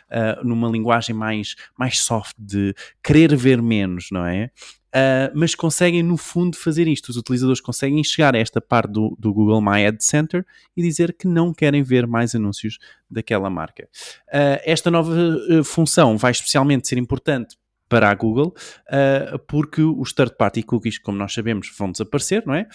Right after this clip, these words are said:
E esses, e os third-party cookies são exatamente e, ah, utilizados para a Google conseguir perceber, tal e qual como falámos ainda há pouco na notícia do Miguel, não é? Ah, qual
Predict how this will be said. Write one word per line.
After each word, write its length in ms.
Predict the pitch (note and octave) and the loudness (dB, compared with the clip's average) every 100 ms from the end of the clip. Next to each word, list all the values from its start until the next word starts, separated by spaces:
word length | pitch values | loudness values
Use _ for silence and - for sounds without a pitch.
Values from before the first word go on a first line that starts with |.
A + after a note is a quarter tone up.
| - - _ | -20 -20 _
E 180 | E3+ D#3+ | -4 0
esses, 340 | D#3+ - - - | 0 -2 -6 -6
e 60 | C#3 | -6
os 120 | - | -2
third-party 460 | C#3 - B2+ - - - - _ | -4 0 -2 -4 -14 -14 -20 _
cookies 320 | - D3+ D3+ | 0 0 0
são 120 | - D3 | 0 0
exatamente 640 | C#3+ C#3+ C#3+ D3 C#3+ - - | 0 0 0 0 -4 -12 -4
e, 260 | D3+ C#3+ | -2 -2
ah, 180 | C3 C3+ D#3 | -2 -4 -4
utilizados 680 | C3 C#3 B2 C#3 D3 - - - _ _ | -6 -4 -2 -2 -4 -10 -16 -20 _ _
para 500 | F3+ F#3 F#3+ F#3+ G#3 _ | 8 8 8 4 -2 _
a 100 | D#3 | 2
Google 300 | C#3 C#3+ D#3 | 4 4 2
conseguir 400 | D3+ D3+ - D#3+ | 2 -2 0 -2
perceber, 640 | D3 - - A#2 A2+ C#3+ - - | -2 -4 -4 0 0 0 -6 -4
tal 180 | G#2 G2 | -2 0
e 20 | |
qual 180 | - G#2 | 0 -2
como 160 | - G#2 | -2 -4
falámos 360 | G#2+ G2+ G#2 | 0 0 0
ainda 180 | G#2+ G#2 | 0 0
há 40 | G#2 | 2
pouco 340 | A2+ G#2 - | 2 0 -2
na 80 | G2 | -2
notícia 320 | F#2+ G2+ - | -2 -6 -4
do 100 | G#2 | 0
Miguel, 360 | G#2+ A2+ A#2+ C3+ | 2 4 4 4
não 180 | B2 | 4
é? 160 | B2 D#3 - - - _ C#3+ | 4 2 -4 -18 -20 _ 4
Ah, 340 | C#3+ C#3+ - - - | 6 6 4 -4 -4
qual 400 | - D3+ D#3 | 4 6 6